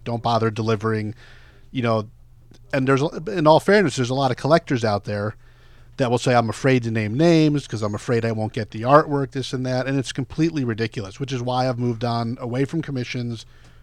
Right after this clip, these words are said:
to original art, because I've always told people, I will not hand over a dime to anybody.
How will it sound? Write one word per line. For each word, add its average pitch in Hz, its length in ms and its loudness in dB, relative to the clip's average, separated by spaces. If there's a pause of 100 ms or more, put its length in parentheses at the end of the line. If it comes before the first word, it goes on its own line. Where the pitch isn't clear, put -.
(100)
to 127 120 0
original 123 420 0
art, 107 380 -2
because 107 480 -6 (1040)
I've 143 160 6
always 160 240 6
told 160 260 0
people, 113 300 -4
I 139 120 4
will 147 120 4
not 135 400 0
hand 139 240 0
over 131 280 2
a 117 60 4
dime 110 600 -2
to - 140 -12
anybody. 107 560 0